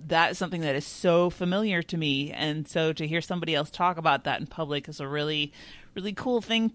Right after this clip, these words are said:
to me, and I appreciate that. And then as far as Andrew goes, I, uh, appreciate his honesty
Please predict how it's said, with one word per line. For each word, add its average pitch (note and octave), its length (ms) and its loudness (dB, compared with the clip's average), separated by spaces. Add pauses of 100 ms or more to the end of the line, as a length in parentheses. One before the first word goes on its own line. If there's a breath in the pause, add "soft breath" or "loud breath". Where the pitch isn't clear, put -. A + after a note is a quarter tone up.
(120)
to F3 140 0
me, D#3+ 180 -2
and D3 80 0
I C#3 60 2
appreciate G3+ 560 -2
that. B2 260 -2 (1300 soft breath)
And F#3 220 2
then G3 140 4
as F3+ 140 0
far F3 160 4
as E3 160 0
Andrew F3 360 0
goes, C#3 360 0 (380 loud breath)
I, E3+ 400 8 (120)
uh, D3 320 4 (460)
appreciate F#3+ 540 2
his F#3+ 340 2
honesty E3+ 840 -2